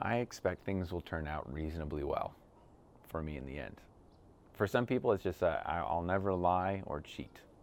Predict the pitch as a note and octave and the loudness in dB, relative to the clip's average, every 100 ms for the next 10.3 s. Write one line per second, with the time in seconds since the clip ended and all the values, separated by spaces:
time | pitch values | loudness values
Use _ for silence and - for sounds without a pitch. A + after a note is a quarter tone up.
0 | - - - - - D#2 E2 F2 F2+ F2+ | -20 -20 -20 -20 -8 -2 2 2 4 4
1 | E2 D2+ D2 - - G2 - B2 C3 A2 | 2 0 -2 -2 4 4 4 0 2 2
2 | F#2 - F2 E2 F#2+ G2+ G#2+ F#2 A#2 - | 2 0 -2 0 2 2 0 -2 -4 -6
3 | - - - - - - - - - - | -10 -14 -20 -20 -20 -20 -20 -20 -20 -20
4 | - - - - - - - - G#2 D#3 | -20 -20 -20 -20 -20 -20 -16 6 12 12
5 | C#3+ B2 B2 A2+ A#2+ B2 G#2 F2+ A2 D#3 | 12 8 4 2 4 4 2 6 8 8
6 | - A#2 C3 A2 G2+ C#3 B2+ B2 C3 B2 | 2 -2 0 4 4 4 2 2 2 2
7 | D3+ D3+ - - - F2+ A2 A#2+ A#2+ A#2+ | 0 -4 -8 -16 -4 2 4 4 4 4
8 | A#2+ A#2+ B2 B2 F#2 F#2+ G2+ A#2 A#2 B2 | 6 4 4 0 -2 2 4 4 4 2
9 | F#2+ E2+ - G2 G2 F#2+ F#2+ - D#2 D2 | 0 0 0 0 4 4 4 0 -2 0
10 | D#2 C#2+ | 0 0